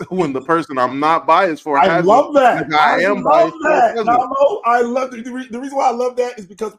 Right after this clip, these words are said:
Speaker 2: when I have, when I have the conversation with people, I wish that this kind of honesty was on display more. Because the first thing that I hear from people is, you know, "This M V P or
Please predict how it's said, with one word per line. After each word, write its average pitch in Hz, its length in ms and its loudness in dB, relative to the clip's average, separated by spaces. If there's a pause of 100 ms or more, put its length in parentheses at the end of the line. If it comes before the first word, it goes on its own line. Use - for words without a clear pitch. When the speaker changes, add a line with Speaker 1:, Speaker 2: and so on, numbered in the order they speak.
Speaker 2:
when 180 140 -10
I 220 140 -8
have, 208 280 -12 (260)
when 160 120 -8
I 208 140 -4
have 214 140 -10
the 170 80 -12
conversation 185 640 -14
with 175 160 -20
people, 196 400 -20 (540)
I 254 160 0
wish 202 380 -4
that 160 240 -8 (180)
this 185 160 -10
kind 185 240 -12
of 156 100 -14
honesty 139 600 -14 (400)
was 156 160 -8
on 170 160 -6
display 151 340 -14
more. 120 360 -14 (560)
Because 175 520 -8 (160)
the 175 220 -12
first 285 260 -4
thing 240 160 -14
that 208 100 -10
I 196 140 -8
hear 190 180 -8
from 160 200 -18
people 127 480 -20
is, 135 500 -16 (640)
you 139 100 -18
know, 127 340 -10 (220)
"This 160 280 -16
M 156 180 -16
V 151 140 -18
P 131 380 -14
or 120 340 -10